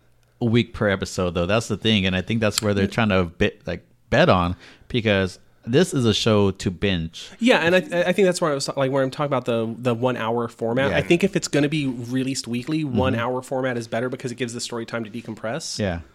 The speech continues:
Speaker 2: Versus, yeah, if you're just like, when I watched season two, I was like, over the course of two days,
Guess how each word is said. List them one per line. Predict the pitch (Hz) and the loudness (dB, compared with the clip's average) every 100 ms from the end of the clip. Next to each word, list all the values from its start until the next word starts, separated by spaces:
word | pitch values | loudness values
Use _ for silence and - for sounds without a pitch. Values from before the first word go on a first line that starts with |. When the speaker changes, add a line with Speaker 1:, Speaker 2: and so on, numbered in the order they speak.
| _ - | _ -16
Speaker 2:
Versus, | 120 123 120 127 117 110 107 104 101 - - | -6 -4 -2 0 2 0 -2 -6 -10 -12 -2
yeah, | 156 113 | 0 0
if | 170 | 0
you're | 170 | -2
just | 156 | -2
like, | - - | -4 -4
when | 139 143 | 0 2
I | |
watched | 135 123 113 | 2 0 -2
season | - 117 107 | -6 -6 -6
two, | - 107 | -6 -4
I | |
was | 113 | -4
like, | 110 - - | -6 -10 -12
over | 117 117 | -10 -8
the | 113 | -10
course | - 117 | -8 -8
of | 110 | -10
two | - 123 | -6 -6
days, | 104 104 101 110 | -4 -6 -8 -14